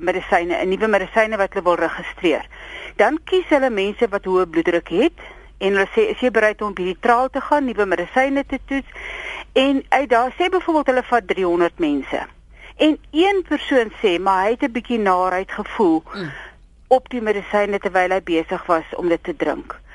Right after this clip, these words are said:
Speaker 1: Moet hulle dit daar neerskryf? So dit wil nie sê elke persoon wat
Speaker 2: Gaan
Speaker 1: hierdie
Speaker 2: naarheid.
Speaker 1: medisyne gaan drink,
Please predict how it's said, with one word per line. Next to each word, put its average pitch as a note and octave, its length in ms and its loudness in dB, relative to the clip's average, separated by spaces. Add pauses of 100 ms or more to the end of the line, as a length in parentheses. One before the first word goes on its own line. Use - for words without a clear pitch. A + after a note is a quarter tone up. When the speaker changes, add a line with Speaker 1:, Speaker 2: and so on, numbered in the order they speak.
(120)
Speaker 1:
Moet A3+ 420 4
hulle G#3+ 500 0
dit G3 200 0
daar E3+ 300 0
neerskryf? - 680 -4 (520)
So D4+ 100 4
dit D4 220 0
wil G4 100 4
nie G#4 160 0 (120)
sê C4+ 320 4 (340)
elke D4+ 340 2
persoon B3 460 -2
wat G3 140 0
Speaker 2:
Gaan G3+ 160 0
Speaker 1:
hierdie A#3+ 80 2 (120)
Speaker 2:
naarheid. - 220 -2
Speaker 1:
medisyne G#3+ 260 2
gaan G3 240 -2
drink, F#3+ 300 2